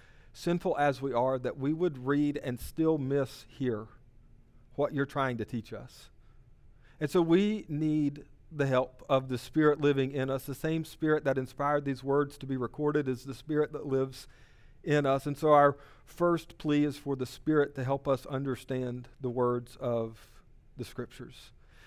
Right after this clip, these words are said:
And Father, we're also grateful for all the many different resources we have available to help us better understand the Scriptures and commentaries and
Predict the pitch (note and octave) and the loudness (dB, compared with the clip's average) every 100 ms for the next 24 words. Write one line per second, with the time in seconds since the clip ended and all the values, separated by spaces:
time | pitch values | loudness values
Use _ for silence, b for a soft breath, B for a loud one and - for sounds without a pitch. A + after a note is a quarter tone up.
0 | b D3 D#3+ D#3 D3+ D#3 D#3 D3+ D3+ E3+ | b 2 6 6 6 4 4 4 4 2
1 | D3+ C#3+ D#3 D3+ - D3+ C#3+ D3+ D#3 C#3+ | 0 2 0 -4 -4 -2 4 4 4 2
2 | C#3+ D3+ D3 C#3+ C#3 - C3+ - C3 C#3+ | 0 -2 -2 -2 -2 -2 -6 -6 -2 -2
3 | D3+ D#3 - C3 C3+ C3 C3+ B2 B2 B2+ | 0 -2 -2 -6 -6 -2 -2 -2 0 0
4 | B2+ C3 B2 C#3+ D3+ D3 - D3+ D#3+ A#2+ | 0 -2 -2 -2 -2 -4 0 0 2 0
5 | - b b b - C#3 C#3+ - B2+ B2 | -4 b b b -4 -2 -2 -2 -2 -2
6 | A#2+ - B2+ - B2+ C#3 C3 C#3 D3 C3+ | -4 -6 -8 -6 -6 -6 -4 -4 -4 -2
7 | C#3+ C#3 C3 C3 B2 | 2 2 2 -2 -6